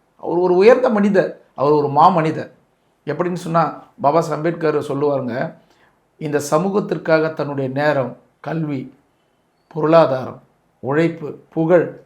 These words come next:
பேர் அனைத்தையும் இந்த சமூகத்துக்கு அர்ப்பணிக்கிறவன் மாமனிதன் அப்படின்னு பாபா சாஹேப் சொல்லியிருக்கிறார். அ-, அதுக்கு பொருத்தமானவர் தான் அண்ணன் ஆம்ஸ்ட்ராங். இதெல்லாம் நாங்க,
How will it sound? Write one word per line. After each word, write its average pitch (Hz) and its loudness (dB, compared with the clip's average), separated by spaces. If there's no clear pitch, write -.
பேர் 156 2
அனைத்தையும் 170 -2
இந்த 165 -4
சமூகத்துக்கு 156 -6
அர்ப்பணிக்கிறவன் 156 -8
மாமனிதன் 139 0
அப்படின்னு 123 -6
பாபா 147 -8
சாஹேப் 113 -12
சொல்லியிருக்கிறார். 127 -16
அ-, 117 -2
அதுக்கு 139 -2
பொருத்தமானவர் 160 -2
தான் 135 -6
அண்ணன் 107 -10
ஆம்ஸ்ட்ராங். 110 -14
இதெல்லாம் 139 -2
நாங்க, 127 -8